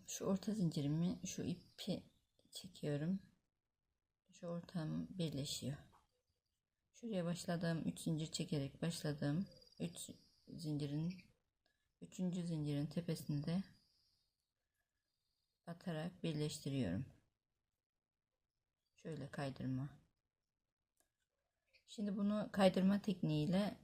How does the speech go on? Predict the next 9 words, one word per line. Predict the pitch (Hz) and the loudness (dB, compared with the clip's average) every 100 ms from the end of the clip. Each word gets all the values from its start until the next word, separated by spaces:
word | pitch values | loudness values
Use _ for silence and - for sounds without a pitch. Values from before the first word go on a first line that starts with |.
| - | -12
şu | - - 170 - - - | -10 -2 -2 -2 -8 -6
ortaya | - 160 - 160 - | -4 -4 0 0 2
gideceğim. | - - 135 190 - - _ _ _ _ _ _ _ _ _ _ _ _ _ _ - | -2 -2 -2 -2 -6 -20 _ _ _ _ _ _ _ _ _ _ _ _ _ _ -12
Yine | 160 160 | -10 -8
şuna | - 147 143 - - _ _ _ - | -6 -4 -4 -6 -16 _ _ _ -10
battım, | 147 143 - - 147 165 196 - _ _ _ _ | -8 -10 -10 -6 -4 -4 -6 -12 _ _ _ _
kaydırdım. | - 156 147 139 - 139 151 190 - _ _ _ _ _ _ _ _ _ _ _ - | -6 -4 -4 -6 -4 -2 -2 -4 -8 _ _ _ _ _ _ _ _ _ _ _ -12
Buna | 160 156 147 | -8 -6 -4
battım. | 143 - - 151 185 | -6 -6 -2 0 0